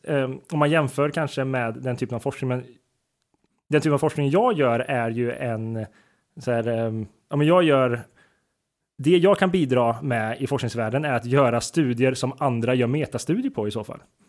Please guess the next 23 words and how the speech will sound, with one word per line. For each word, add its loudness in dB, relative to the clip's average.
Eh, -2
och -2
det 2
känns 2
också 0
så 2
här, 2
om -4
värdet 0
i -2
entusiasmen -2
av 0
om 2
inte 0
jag 2
kan -2
säga 0
att -2
någonting 0
är -4
fallet, -6
så -10
försvinner 0